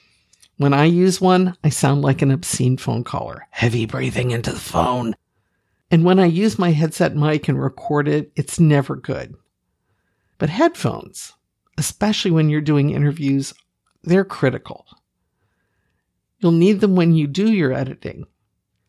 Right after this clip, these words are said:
But wear them when you're recording. It does make a difference. You also need software for your recording process. Here, I'm going to recommend Audacity, which again, the link is in the show notes.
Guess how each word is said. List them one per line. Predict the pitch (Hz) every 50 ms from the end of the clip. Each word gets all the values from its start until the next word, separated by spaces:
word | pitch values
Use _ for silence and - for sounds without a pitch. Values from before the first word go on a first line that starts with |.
| _ _ _ _ _ -
But | - 165 180
wear | 190 196 196 208 247 302 370 427 427 392 -
them | - 311 302 294
when | 277 294 294 269
you're | 262 277 262 233
recording. | 220 214 - - - 240 233 196 147 127 160 -
It | - 185 175 -
does | - 226 233 262 247 -
make | 220 208 196 180
a | 202 180
difference. | - - 143 - - - - - - - - - _ _ _ _ _ _ _ _ _ _ _ _ _ _ _ _ _ _ _ _ _ _ _ _ _ _ _ _ _ _ _ _ _ _ _ _ _ _ _ _
You | - 214
also | 240 294 349 370 - - 339
need | 269 254 247 240 233
software | - - 180 156 151 - - - - 156 151 147
for | - - - 170 160 156 156
your | 160 160 156 143
recording | 170 160 - - - - 135 131 135 139
process. | 131 - - 127 120 123 143 - - - - - - - - - _ _ _ _ _ _ _ _ _ _
Here, | - - - 240 247 269 269
I'm | 254 - 202 190
going | 185 185 196 196
to | 180 190
recommend | 180 170 151 - - 175 160 151 147 147 143
Audacity, | 151 143 135 131 151 143 127 131 131 - - 165 107 107 - 170 175 196
which | 175 175 175 - 254
again, | - 220 151 131 143 165 180 175
the | - 175
link | 170 165 151 156 -
is | 165 151 -
in | 147 135 139
the | 139
show | 131 - - 190 196
notes. | 175 135 110 - - - - - -